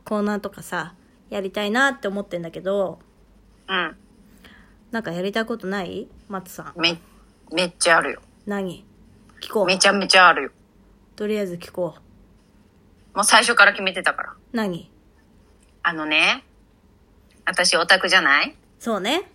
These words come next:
Speaker 2: うん。でね、
Speaker 1: うん。
Speaker 2: あの、普段は、その、こう、癒しをね、搾取してるというか、
Speaker 1: あ、推しね。
Speaker 2: そう。
Speaker 1: はい。
Speaker 2: 得てるだけだったの。
Speaker 1: はいはい。
Speaker 2: 私は推しを。
Speaker 1: はいはい。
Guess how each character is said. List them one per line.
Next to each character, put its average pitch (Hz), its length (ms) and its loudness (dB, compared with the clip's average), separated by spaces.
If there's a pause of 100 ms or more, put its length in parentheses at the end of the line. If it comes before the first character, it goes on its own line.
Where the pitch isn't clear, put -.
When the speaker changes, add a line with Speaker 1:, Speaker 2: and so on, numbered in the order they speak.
(680)
Speaker 2:
う 160 60 -6
ん。 156 380 -6 (640)
で 147 120 -4
ね、 165 340 0 (480)
Speaker 1:
う 226 60 -8
ん。 202 340 -6
Speaker 2:
あ 190 80 6
の、 180 160 4
普 320 180 0
段 202 300 6
は、 170 420 6
そ 165 160 0
の、 143 760 0 (140)
こ 208 360 2
う、 220 40 -2
癒 311 200 4
し 508 140 2
を 220 140 2
ね、 165 380 -2 (640)
搾 - 260 0 (140)
取 208 120 0
し - 140 0
て 208 120 4
る 196 100 -2
と 190 100 0
い 160 100 0
う 151 120 0
か、 147 440 6 (400)
Speaker 1:
あ、 202 220 -2
推 247 100 2
し 330 220 0
ね。 359 120 2 (880)
Speaker 2:
そ 233 140 0 (420)
う。 - 20 4
Speaker 1:
は 233 80 4
い。 196 40 4
Speaker 2:
得 - 60 6
て - 40 2
る 214 140 0
だ 190 120 -2
け 302 100 0
だ 440 140 8
っ - 60 -14
た 180 100 2
の。 156 100 -2
Speaker 1:
は - 40 -8
い - 320 -8
は 233 60 0
い。 - 20 -2
Speaker 2:
私 202 100 -2
は - 100 2
推 196 80 0
し 202 220 2
を。 185 240 2
Speaker 1:
は 220 220 -6
い 185 60 -8
は 175 200 -10
い。 - 100 -16